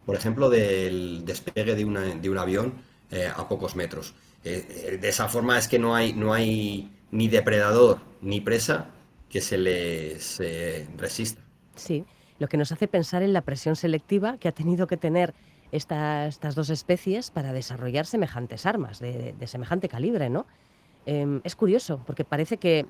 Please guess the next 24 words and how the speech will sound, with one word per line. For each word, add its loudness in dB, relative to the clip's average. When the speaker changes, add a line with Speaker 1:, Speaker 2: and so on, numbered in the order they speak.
Speaker 2:
otros 4
camarones, 0
otros -4
crustáceos, -2
con -4
sus -4
pinzas -2
más 0
modestas, 0
pues -2
se 2
apañan 2
bastante -6
bien. 0
Oye, 0
¿qué -2
les 0
habrá -6
pasado -4
al -4
mantis 0
y 2
al 0
pistola, -2